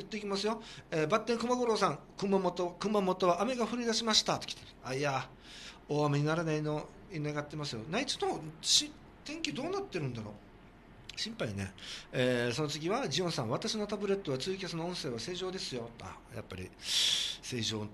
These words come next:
と正常じゃない方がいたりする。あ、そうだっていうのは、カウボーイさん。えー、あん、えー、エーエムラジオのさやかちゃんがアッ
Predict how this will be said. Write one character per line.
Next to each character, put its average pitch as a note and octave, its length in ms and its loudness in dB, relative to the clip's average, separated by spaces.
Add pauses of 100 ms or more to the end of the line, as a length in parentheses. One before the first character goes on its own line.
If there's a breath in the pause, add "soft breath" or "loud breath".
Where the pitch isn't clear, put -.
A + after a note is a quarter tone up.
(140)
と G#2+ 100 -6
正 B2+ 180 -4
常 A2 140 -2
じ G#2 120 -6
ゃ - 20 -10
な A2 120 -8
い E3 60 -6
方 D3+ 220 -8
が G2+ 80 -6
い G2 60 -6
た G2 100 -10
り F2+ 60 -12
す - 80 -14
る。 - 40 -16 (240)
あ、 F#3 220 4
そ - 180 0
う G3 40 2
だ D#3 100 4
っ C#3+ 80 -6
て C4+ 100 -4
い C#4+ 40 -2
う - 20 -4
の C4+ 120 2
は、 A#2+ 280 2 (100)
カ B2+ 80 -4
ウ A2 60 -2
ボ G#2+ 80 -6
ー G#2+ 40 -6
イ F#2+ 40 -10
さ F#2+ 80 -10
ん。 - 20 -12 (460 loud breath)
え G#2+ 320 -4 (560)
ー、 - 40 -6
あ E3 120 -4
ん、 D#3+ 120 -8 (140)
え A#2+ 460 -4
ー、 G3 60 0
エ G#3 80 2
ー - 20 4
エ G#3 40 2
ム G#3 140 0
ラ G#3 100 0
ジ G3+ 120 0
オ F3+ 100 2
の C3+ 160 2
さ G3+ 160 -2
や G3+ 80 -2
か G3+ 140 0
ち F#3+ 100 -2
ゃ D#3+ 80 0
ん C#3+ 100 -2
が C3 100 0
ア C3+ 120 -2
ッ E3 60 -4